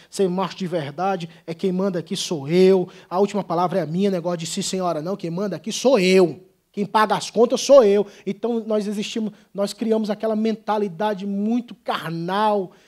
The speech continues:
e odierna, ou não, ou já nos entregamos para o aspecto mais liberal. "Não, não tem líder em casa, a mulher, eu, aqui o negócio é, é, é bonito, vai e vem, é duas mãos", entendeu?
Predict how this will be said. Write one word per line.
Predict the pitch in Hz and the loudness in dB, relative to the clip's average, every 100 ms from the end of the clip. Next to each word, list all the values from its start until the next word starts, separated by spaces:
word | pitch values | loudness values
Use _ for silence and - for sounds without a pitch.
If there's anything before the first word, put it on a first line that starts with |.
| _ | _
e | - 202 | -6 0
odierna, | 202 165 190 208 220 226 | 0 0 0 2 2 2
ou | 294 | 2
não, | 302 254 277 339 302 | 4 4 6 4 2
ou | 233 | 0
já | 196 262 | 2 0
nos | 269 - - 247 214 | 0 -6 -14 -10 -4
entregamos | 302 311 262 202 247 311 | -4 -2 -2 0 -2 -4
para | - 294 | -4 -4
o | 294 | -4
aspecto | - - 277 - | -8 -8 -8 -8
mais | 254 269 | -6 -6
liberal. | 247 285 285 226 240 247 233 | -6 -6 -2 0 2 2 0
"Não, | 254 320 339 330 | -2 -6 -8 -8
não | 302 | -8
tem | 294 311 | -10 -10
líder | 262 285 | -8 -6
em | 277 | -8
casa, | - 233 262 269 262 214 175 156 135 185 214 190 | -8 -6 -6 -4 -6 -8 -12 -12 -14 -20 -20 -18
a | 185 | -12
mulher, | 233 226 220 247 226 | -8 -4 -4 -2 -2
eu, | 240 254 254 | -2 -2 -8
aqui | - | -12
o | 320 | -10
negócio | 262 233 262 277 | -10 -10 -8 -8
é, | 262 240 226 | -8 -10 -14
é, | 233 208 - | -16 -18 -12
é | 247 | -10
bonito, | 208 254 214 208 - 170 | -6 -4 -4 -6 -8 -8
vai | 240 294 | -4 -4
e | |
vem, | 190 170 214 | -4 -4 -6
é | 196 | -6
duas | 185 277 196 | -6 -6 -6
mãos", | 196 202 196 180 151 | -6 -4 -4 -8 -14
entendeu? | - 196 233 262 | -12 -4 -2 -2